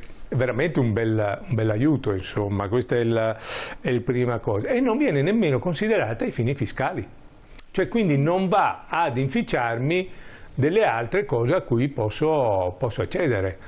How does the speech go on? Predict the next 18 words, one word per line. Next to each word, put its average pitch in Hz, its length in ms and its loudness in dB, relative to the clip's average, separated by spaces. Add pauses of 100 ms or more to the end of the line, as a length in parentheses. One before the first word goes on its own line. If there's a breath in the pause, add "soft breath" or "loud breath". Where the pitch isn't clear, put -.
(240 loud breath)
Quindi 143 220 0
è 131 60 0
un 170 120 0
aspetto 208 960 2
veramente 147 520 2
molto 139 440 2
interessante, 120 720 0
perché, 120 480 0 (420 loud breath)
perché 131 200 0
noi 185 220 4
pensionati, 139 680 0
questa 151 220 0
è - 20 2
una 139 100 0
cosa 165 240 2
che 147 80 2
non 127 160 2
smetto 123 340 0